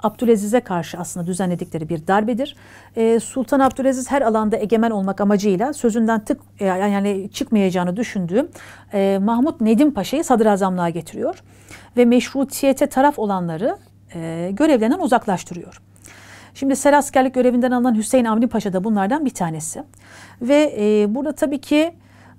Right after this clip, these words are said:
daha sonra görevden alınmasına rağmen yeniden sadrazamlığa getirilmek istenen, e, Mahmut Ne-, Nedim Paşa'ya karşı olanların isteği, e, Sultan Abdülaziz tarafından, e, reddedilince meşrutiyet yanlısı yeni Osmanlılar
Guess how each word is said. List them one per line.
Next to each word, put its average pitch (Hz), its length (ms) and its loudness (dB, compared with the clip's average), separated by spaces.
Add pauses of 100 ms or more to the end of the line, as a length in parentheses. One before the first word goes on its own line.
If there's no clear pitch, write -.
daha 269 180 4
sonra 277 560 2
görevden 233 400 4
alınmasına 254 440 2
rağmen 240 240 2
yeniden 240 360 2
sadrazamlığa 226 680 2
getirilmek 214 500 0
istenen, 190 440 -2
e, 220 120 -2
Mahmut 220 380 2
Ne-, 208 260 2
Nedim 208 220 2
Paşa'ya 185 360 -2
karşı 185 300 0
olanların 180 400 -2
isteği, 226 500 -2 (420)
e, 214 160 2
Sultan 262 300 0
Abdülaziz 254 380 2
tarafından, 185 580 -4 (160)
e, 170 180 -2
reddedilince 214 800 2
meşrutiyet 226 720 0
yanlısı 180 500 -2
yeni 226 280 2
Osmanlılar 196 640 -6